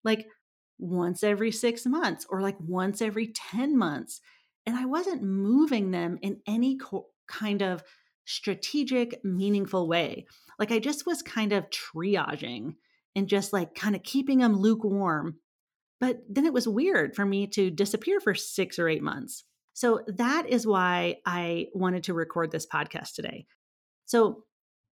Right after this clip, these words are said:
these are my six ways that you, as a major gift officer, can compile your best major gift portfolio.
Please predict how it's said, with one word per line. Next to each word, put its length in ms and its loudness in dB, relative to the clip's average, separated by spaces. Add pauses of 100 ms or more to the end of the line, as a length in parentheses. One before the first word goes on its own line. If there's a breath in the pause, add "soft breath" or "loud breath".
(200)
these 200 4
are 60 4
my 140 6
six 440 2
ways 520 0 (120)
that 280 -2
you, 640 2
as 140 -2
a 40 0
major 260 0
gift 280 -4
officer, 320 -4
can 240 -8
compile 800 0 (240 loud breath)
your 360 -2 (100)
best 500 0 (320)
major 400 2
gift 300 -4
portfolio. 640 -4